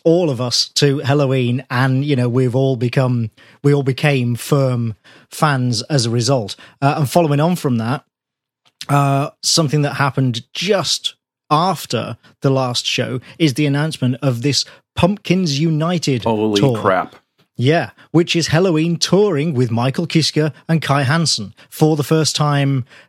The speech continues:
Speaker 1: since they all broke up, really. It's
Speaker 2: Right.
Speaker 1: just crazy. Um, there have been no actual announcements as of time of recording of dates, um, you know, on the tour or, or even venues. They've just said that it'll be a European-wide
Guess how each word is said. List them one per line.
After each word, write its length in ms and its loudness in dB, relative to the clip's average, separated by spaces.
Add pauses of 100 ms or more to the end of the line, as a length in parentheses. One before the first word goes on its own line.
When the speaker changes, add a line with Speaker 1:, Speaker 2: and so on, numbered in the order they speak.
(100)
Speaker 1:
since 600 0
they 200 0
all 340 0 (180)
broke 280 2
up, 240 -2
really. 480 0
It's 100 0
Speaker 2:
Right. 340 2
Speaker 1:
just 280 -2
crazy. 480 -2 (320)
Um, 480 2 (360)
there 240 4
have 140 -2
been 300 2
no 540 0 (380)
actual 920 0 (100)
announcements 840 -2 (160)
as 240 -4
of 160 -4
time 240 0
of 60 0
recording 540 0
of 240 -2
dates, 600 -2 (360)
um, 680 0 (140)
you 100 2
know, 120 2
on 120 0
the 60 -2
tour 420 0
or, 320 0
or 180 2
even 260 0
venues. 420 -2
They've 120 -2
just 200 -2
said 140 -2
that 100 -4
it'll 180 -4
be 160 0
a 60 0
European-wide 1500 -2